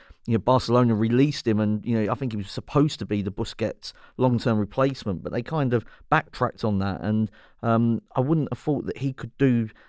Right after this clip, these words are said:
that job on his own. So, like, a, I don't, uh, maybe at the moment it looks like Fred or McTominay with Eriksen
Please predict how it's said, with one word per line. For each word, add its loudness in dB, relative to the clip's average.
that -2
job 6
on 4
his 2
own. 4
So, -2
like, -2
a, 2
I -2
don't, 0
uh, -2
maybe 4
at 4
the 2
moment 4
it 0
looks -4
like -4
Fred 2
or 6
McTominay 2
with 2
Eriksen 2